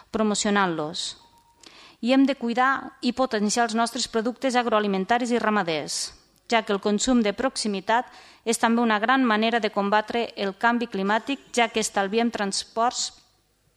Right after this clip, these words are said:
de productes i les d'emissions, i les emissions que generen. Per protegir un territori cal protegir en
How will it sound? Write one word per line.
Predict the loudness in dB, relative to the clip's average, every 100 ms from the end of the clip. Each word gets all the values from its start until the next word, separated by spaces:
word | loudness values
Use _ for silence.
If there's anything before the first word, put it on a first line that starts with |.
| _ _ -16 -8
de | -4 -2
productes | -2 -4 -4 -2 -2 -4 -12 -20 -4
i | -2
les | 0 -2 -4
d'emissions, | -2 -2 0 -2 -4 -8 -6
i | -2 -2
les | -2 -2 -2 -2 -4
emissions | -4 -4 -2 -4
que | -4
generen. | -4 -4 -6 -8 -12 -18 -20 -20 -20 -12 -4
Per | 0
protegir | 2 2 0 2 2
un | 2
territori | 0 0 2 2 2
cal | 2 0 0
protegir | -4 -4
en | -2